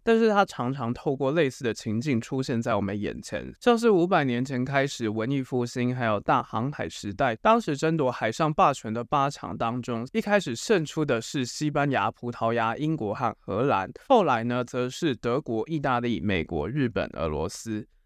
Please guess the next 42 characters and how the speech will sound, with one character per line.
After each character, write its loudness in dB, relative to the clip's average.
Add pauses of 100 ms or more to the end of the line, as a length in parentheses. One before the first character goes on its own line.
那 4
这 4
八 4
个 0
国 -2
家 0
直 -6
接 0
或 2
间 0
接 -2
的 -2
引 -4
发 -2
了 2
两 -4
次 -6
世 -4
界 2
大 2
战， 0
它 -2
不 -4
但 2
改 0
变 -2
了 -2
整 -6
个 -4
全 -4
球 -4
的 -2
贸 2
易 -2
版 -2
图， -6
也 0
影 -2
响 0
了 -2
之 -4
后 2